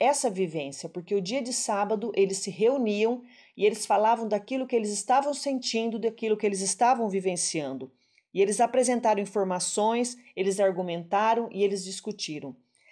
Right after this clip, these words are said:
A associação do testemunho pessoal com as Escrituras por meio da pregação, do ensino e da discussão foi muito poderosa. Como mostram as passagens da Bíblia, alguns líderes religiosos tiveram inveja da autoridade dos apóstolos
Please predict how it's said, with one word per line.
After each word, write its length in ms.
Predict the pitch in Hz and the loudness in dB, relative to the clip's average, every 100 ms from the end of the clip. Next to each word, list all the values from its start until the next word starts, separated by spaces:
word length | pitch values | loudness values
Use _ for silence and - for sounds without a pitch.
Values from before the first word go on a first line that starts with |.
| - - - | -20 -20 -4
A 60 | |
associação 580 | 196 247 240 247 247 294 | 0 0 2 2 4 2
do 100 | 269 | 2
testemunho 600 | 262 262 - 240 247 262 | 0 -2 2 0 2 -2
pessoal 560 | 262 240 - 214 190 185 | 0 0 2 4 4 4
com 80 | 196 | 0
as 100 | 185 | -2
Escrituras 680 | 185 190 185 - 254 285 - | -4 -6 -8 -4 0 0 0
por 220 | - 202 | -2 0
meio 260 | 214 277 | 2 2
da 100 | 240 | 2
pregação, 800 | 233 208 180 175 - 185 175 175 | 0 2 2 2 0 0 0 -2
do 140 | 170 190 | 2 2
ensino 460 | 190 - 240 262 | 2 -2 0 0
e 40 | 240 | 2
da 80 | |
discussão 800 | 196 180 - 170 - 226 240 170 - - _ | 0 -2 -8 -4 0 2 2 -2 -8 -20 _
foi 200 | 233 220 | 2 4
muito 280 | 247 302 | 4 0
poderosa. 720 | - 208 175 160 143 135 151 - _ - _ - | 0 0 2 2 0 -2 -10 -18 _ -20 _ -4
Como 200 | 214 214 | 0 2
mostram 480 | 202 233 262 254 190 | 4 4 4 0 -2
as 100 | 190 | 0
passagens 560 | 196 185 208 190 180 | 0 2 2 2 2
da 100 | 170 | 0
Bíblia, 500 | 165 202 262 190 143 - - _ | 0 0 0 0 -2 -4 -20 _
alguns 320 | 180 185 226 | 0 2 0
líderes 380 | 196 247 262 247 | 0 -2 -2 -2
religiosos 600 | 208 190 180 190 208 220 | -2 -2 0 4 4 2
tiveram 280 | - 214 233 | 0 0 0
inveja 440 | 285 226 233 277 | 0 2 4 4
da 100 | 220 208 | 4 0
autoridade 580 | 208 196 170 180 180 | 2 0 2 4 4
dos 180 | 175 170 | 0 0
apóstolos 760 | 185 185 170 151 - 147 143 | 0 2 2 2 -2 -8 -10